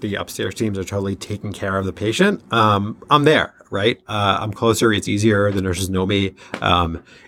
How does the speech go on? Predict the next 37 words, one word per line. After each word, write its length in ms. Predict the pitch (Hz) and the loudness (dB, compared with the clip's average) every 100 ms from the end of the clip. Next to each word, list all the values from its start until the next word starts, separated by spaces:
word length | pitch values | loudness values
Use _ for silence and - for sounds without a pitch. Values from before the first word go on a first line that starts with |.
| _ | _
and, 360 | 95 90 87 87 | -4 -2 -2 -4
and, 340 | - 95 87 | -6 -6 -4
uh, 640 | 87 - 98 87 87 87 - | -6 -8 -4 -4 -4 -6 -6
especially 380 | 107 - 107 117 | -2 0 2 2
if 40 | |
there's 100 | 104 | 0
something 180 | 98 92 | 0 -4
time 220 | - 90 | -4 -4
sensitive, 600 | 92 90 110 113 110 - - | -4 -4 2 4 4 -4 -10
I'd 140 | 87 | -4
be 100 | 90 | -4
involved. 400 | 80 76 80 - | -2 -2 -2 0
And 100 | 131 | 0
especially 240 | 127 202 | 2 4
if 60 | 185 | 4
it's 100 | 139 | 4
something 220 | 135 120 | 4 4
like 80 | 95 | 4
this 200 | 101 101 | 2 2
where, 340 | 107 95 87 - - | 2 4 2 0 -18
what 140 | - 110 | 0 0
I'm 80 | 101 | 2
really 160 | 92 | -2
mean 140 | 87 85 | -4 -6
to, 100 | 90 | -6
but, 180 | 90 | -6
you 60 | 127 | -4
know, 80 | 101 | -6
protect 340 | - 104 104 | -4 -2 0
the 80 | 104 | 0
patient 320 | 101 92 90 | 0 0 -2
from 120 | 87 | -4
getting 200 | 98 90 | -2 -2
over 160 | 90 85 | -2 -4
medical 360 | 85 85 - 101 | -2 -4 -4 -2
treatment, 380 | - - - - _ | 0 0 -2 -4 _
um, 400 | 110 98 90 85 | 0 2 2 0